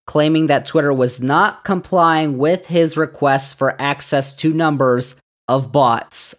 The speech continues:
on the platform. And let me just say, as someone who is on Twitter every day, and I bet a lot of you are on Twitter all the time, y'all know there's a bunch of bots on Twitter. Twitter apparently was not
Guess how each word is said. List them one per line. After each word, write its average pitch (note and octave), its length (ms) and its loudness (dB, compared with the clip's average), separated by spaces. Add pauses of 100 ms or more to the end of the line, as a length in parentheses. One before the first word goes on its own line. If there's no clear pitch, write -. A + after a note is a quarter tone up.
on C3 200 2
the B2 80 -2
platform. A2+ 560 -4
And A2 80 -6
let C3 120 -4
me C#3 80 -4
just C#3 180 -4
say, G#2+ 380 -4 (240)
as A2+ 120 -6
someone C#3 340 -2
who D#3 200 -2
is F#3 120 -2
on G3 200 2
Twitter A2+ 360 -4
every G#2 200 -4
day, G2+ 360 -6 (180)
and A2 140 -8
I A#2 40 -2
bet D3 160 0
a E3+ 60 2
lot F3 240 2
of B2 100 -4
you A#2+ 140 -2
are A#2 100 0
on A2 120 -4
Twitter G#2+ 540 -4
all A#2 140 -2
the G#2+ 100 -4
time, G#2 440 -6 (480)
y'all C3 280 2
know B2 440 2 (340)
there's B2 360 0
a C#3 80 -2
bunch C#3+ 320 0
of C#3+ 100 0
bots C3 400 0
on B2+ 180 0
Twitter. C3+ 440 -6 (420)
Twitter E3 500 2
apparently C#3+ 600 0
was A#2 220 -4
not A2+ 240 -4